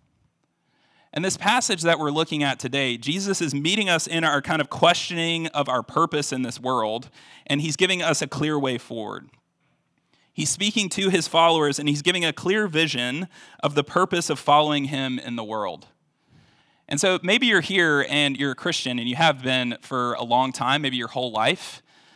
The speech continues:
uh, and you're maybe starting to, to kinda ask the natural question of, like, it, like, "Is this still, like, is this working? Like, am I, am I just showing up because I just am showing up, or is there something actually happening here? Does this serve some broader purpose?"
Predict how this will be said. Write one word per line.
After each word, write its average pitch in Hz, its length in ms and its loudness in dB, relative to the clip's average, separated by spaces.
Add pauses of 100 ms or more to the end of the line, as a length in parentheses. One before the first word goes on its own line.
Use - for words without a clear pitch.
(200)
uh, 139 260 4
and 160 380 2
you're 156 180 -2
maybe 208 280 0
starting 180 360 2
to, 151 280 0
to 151 140 -6
kinda 165 300 0
ask 165 240 2
the 151 100 -4
natural 151 360 0
question 147 380 0
of, 120 100 -8
like, 127 260 0
it, 147 200 -2 (800)
like, 147 240 -4 (180)
"Is 143 200 -4
this 240 140 -2
still, 180 640 -2 (100)
like, 143 220 -8
is 135 80 -6
this 190 160 -8
working? 160 480 -4 (1080)
Like, 143 140 -4
am 156 100 -2
I, 196 200 6
am 170 240 2
I 190 100 6
just 196 180 -2
showing 170 320 0
up 160 200 2
because 151 320 -2
I 143 120 2
just 135 320 -6
am 135 120 -4
showing 143 360 0
up, 175 260 4
or 143 120 0
is 143 80 -2
there 170 140 -4
something 190 320 -4
actually 151 300 -2
happening 120 400 -4
here? 110 180 -14
Does 120 120 -12
this 160 160 -6
serve 156 360 -2
some 135 180 -2
broader 123 320 2
purpose?" - 720 -10